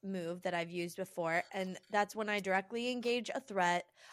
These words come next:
I can cause significant collateral damage to my environment to choose an additional option, even on a miss. So I can get, like, two moves out of this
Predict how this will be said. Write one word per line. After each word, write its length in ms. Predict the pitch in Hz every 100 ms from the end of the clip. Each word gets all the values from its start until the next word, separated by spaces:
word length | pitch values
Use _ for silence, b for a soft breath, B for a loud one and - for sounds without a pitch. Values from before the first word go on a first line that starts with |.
| -
I 100 | 220
can 200 | 240 233
cause 280 | 233 220 208
significant 760 | 202 196 202 247 - 254 254 -
collateral 520 | 226 214 196 214 202
damage 460 | 196 190 190 185 -
to 80 |
my 140 | 196 185
environment 600 | 180 175 175 175 180 -
to 100 | 190
choose 320 | - 202 185
an 100 | 185
additional 560 | 170 165 180 175 185 160
option, 460 | 170 170 - 135 143 -
even 220 | 185 185
on 140 | 175
a 20 |
miss. 280 | 175 165 165
So 360 | - 214 185 175
I 120 | 220 233
can 240 | 277 226
get, 240 | 190 190
like, 160 | 165 165 _
two 260 | - 208 180
moves 360 | 175 175 160
out 140 | 151 151
of 100 | -
this 240 | - -